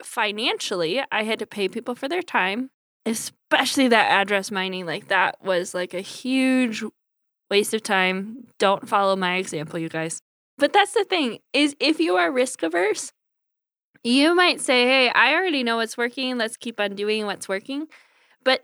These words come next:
that's how you're gonna become stagnant. So take a few risks here and there that you are willing to take and try out some new things. If you are more, like, if you have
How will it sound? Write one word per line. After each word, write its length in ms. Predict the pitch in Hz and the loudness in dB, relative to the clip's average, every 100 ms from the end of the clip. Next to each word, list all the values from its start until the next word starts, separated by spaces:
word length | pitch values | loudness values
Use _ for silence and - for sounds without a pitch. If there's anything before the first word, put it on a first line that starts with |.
| - | 4
that's 320 | 247 302 - | 4 4 -2
how 160 | - | -2
you're 220 | 415 392 339 | 2 2 0
gonna 180 | 285 | 0
become 320 | 254 240 247 226 | 0 -2 -2 -2
stagnant. 720 | - - 208 202 160 - - _ | -2 0 2 0 -6 -12 -18 _
So 360 | - - 277 269 | -12 2 4 4
take 520 | 269 - 285 339 415 | 2 -4 0 0 2
a 100 | 427 | 0
few 240 | 359 349 294 | 2 2 4
risks 580 | 233 247 - - - | 4 2 -4 -10 -8
here 200 | - 196 | -2 0
and 160 | 220 262 | 2 4
there 340 | 233 208 254 | 4 4 2
that 220 | 254 208 - | 0 -2 -2
you 200 | 202 202 | -2 0
are 160 | 190 185 | 2 0
willing 460 | 190 180 190 233 247 | 0 2 2 2 0
to 140 | 311 | -4
take 540 | 311 - 180 226 - - _ _ _ _ | -4 0 0 0 -6 -20 _ _ _ _
and 180 | 202 208 | -2 0
try 360 | - 233 208 208 | 0 4 4 4
out 180 | 190 | 0
some 180 | - 196 | -2 -6
new 160 | 185 175 | -6 -8
things. 560 | 180 156 - 214 - - _ _ | -10 -16 -16 -16 -18 -20 _ _
If 180 | 240 254 | 2 2
you 360 | 262 262 262 262 | 2 4 4 6
are 200 | 202 220 | 4 4
more, 540 | 220 220 214 208 196 - | 2 2 2 2 0 -4
like, 240 | - 196 196 | -2 -2 -2
if 160 | 117 | -4
you 100 | 220 | -2
have 300 | 202 185 190 | 0 0 -2